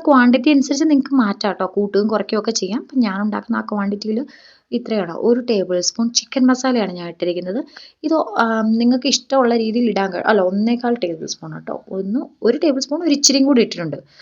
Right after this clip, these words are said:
അപ്പം അത് ചിക്കൻ മസാല ഇട്ടിട്ടുണ്ട്. പിന്നെ അല്പം ഒരു പൊടിക്ക് മാത്രം ഞാൻ, ആ, ചില്ലി ഇട്ടിട്ടുള്ളൂ കേട്ടോ,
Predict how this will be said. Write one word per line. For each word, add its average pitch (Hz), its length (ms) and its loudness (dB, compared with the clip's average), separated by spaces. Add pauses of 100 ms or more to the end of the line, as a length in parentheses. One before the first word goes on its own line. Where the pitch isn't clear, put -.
(420)
അപ്പം 277 220 0 (240)
അത് 220 140 0 (120)
ചിക്കൻ 208 240 -2
മസാല 214 300 0
ഇട്ടിട്ടുണ്ട്. 202 340 -4 (140)
പിന്നെ 277 200 0 (280)
അല്പം 294 580 4 (760)
ഒരു 254 180 4 (220)
പൊടിക്ക് 269 440 4
മാത്രം 254 340 4
ഞാൻ, 240 100 4 (280)
ആ, - 20 -2 (520)
ചില്ലി 214 260 2 (120)
ഇട്ടിട്ടുള്ളൂ 175 440 -2
കേട്ടോ, 185 160 -2